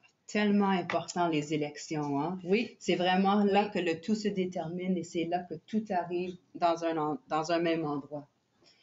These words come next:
Speaker 1: Alors, je pense qu'on y arrive. On a fait nos
Speaker 2: C'est ça.
Speaker 1: élections, on a nos élections qui sont transparentes, on a nos personnes qui sont ici.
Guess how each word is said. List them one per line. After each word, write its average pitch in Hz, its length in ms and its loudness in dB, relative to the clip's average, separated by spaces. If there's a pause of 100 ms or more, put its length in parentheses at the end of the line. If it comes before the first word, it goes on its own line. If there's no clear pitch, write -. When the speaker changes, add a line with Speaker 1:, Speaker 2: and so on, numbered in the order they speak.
(340)
Speaker 1:
Alors, 220 240 6
je 226 60 -4
pense 277 200 0
qu'on 294 160 4
y 262 80 6
arrive. 240 400 4
On 185 120 6
a 180 140 4
fait 247 200 0
nos 240 80 4
Speaker 2:
C'est 214 80 2
ça. 226 60 6
Speaker 1:
élections, 208 420 2
on 247 160 4
a 190 80 4
nos 190 140 4
élections 208 480 2
qui - 140 -10
sont 190 180 -2
transparentes, 208 880 -4
on 185 160 0
a 190 80 4
nos 185 160 2
personnes 175 440 -2
qui - 80 -16
sont 170 320 -6
ici. 311 440 -4